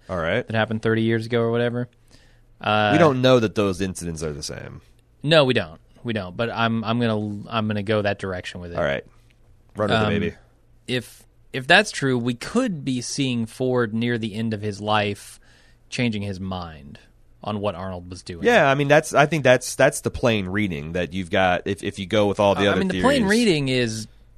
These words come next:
Speaker 2: Ford isn't trying to develop consciousness, but
Speaker 1: Okay.
Speaker 2: clearly his actions,
Speaker 1: <laughs>
Speaker 2: the
Speaker 1: All right.
Speaker 2: actions he's taking are.
Speaker 1: The first level sub-reading is
Speaker 2: Right.
Speaker 1: that he has been, as, as the ruminations of an old man thinking about his partner and thirty years ago,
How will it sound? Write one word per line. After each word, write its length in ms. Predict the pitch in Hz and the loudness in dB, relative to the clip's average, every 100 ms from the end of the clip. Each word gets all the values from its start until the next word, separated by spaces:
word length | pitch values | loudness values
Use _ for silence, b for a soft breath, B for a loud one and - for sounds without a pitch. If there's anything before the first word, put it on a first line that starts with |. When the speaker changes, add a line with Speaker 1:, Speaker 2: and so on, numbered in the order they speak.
| - | -20
Speaker 2:
Ford 400 | - 160 170 165 | -8 0 2 0
isn't 400 | 127 131 143 127 | -2 -2 -2 -4
trying 280 | 101 135 127 | -4 -2 -2
to 40 | 107 | -4
develop 300 | 107 101 92 | -4 -4 -4
consciousness, 680 | 127 110 92 - - - - - | -4 -4 -6 -18 -16 -16 -14 2
but 140 | 139 | 6
Speaker 1:
Okay. 300 | 147 165 110 | 8 6 4
Speaker 2:
clearly 380 | 220 262 196 135 | 4 4 2 2
his 200 | 123 127 | 0 -2
actions, 760 | - 156 170 - 123 107 101 - - | 4 6 6 2 -2 -2 -6 -10 -16
Speaker 1:
<laughs> 180 | - 131 | -16 2
Speaker 2:
the 80 | 143 | 8
Speaker 1:
All 60 | |
right. 120 | 147 113 | 8 8
Speaker 2:
actions 220 | 92 139 | 6 2
he's 140 | 120 | -2
taking 320 | - 165 120 98 | 0 0 -2 0
are. 380 | 131 110 87 120 | 2 2 2 2
Speaker 1:
The 80 | |
first 400 | 147 190 196 - | 4 6 6 6
level 320 | 156 156 143 135 | 8 8 8 4
sub-reading 800 | - 143 107 98 92 90 90 92 | 6 6 6 2 2 0 -2 -2
is 240 | 104 107 | 2 6
Speaker 2:
Right. 180 | 156 113 | 6 8
Speaker 1:
that 220 | 104 101 | 6 4
he 220 | 127 131 | 2 4
has 220 | 123 113 | 4 4
been, 200 | 107 113 | 2 0
as, 240 | 101 104 101 | 2 0 0
as 300 | 85 104 98 | 0 0 0
the 260 | 95 92 107 | -6 -4 0
ruminations 640 | 120 123 117 117 117 107 | 2 2 2 2 0 -4
of 80 | 101 | 0
an 80 | 104 | 2
old 220 | 107 98 | 2 2
man 280 | 101 101 98 | 0 0 -2
thinking 360 | 117 101 107 | -6 -6 -6
about 260 | 101 98 98 | 0 0 0
his 140 | 95 | -2
partner 580 | - 104 95 95 98 95 | 0 2 2 0 0 2
and 160 | 92 90 | 0 -2
thirty 220 | 104 98 | -2 -2
years 240 | 95 95 | -2 -2
ago, 640 | 90 92 92 92 92 92 | -4 -4 -2 -2 -2 -4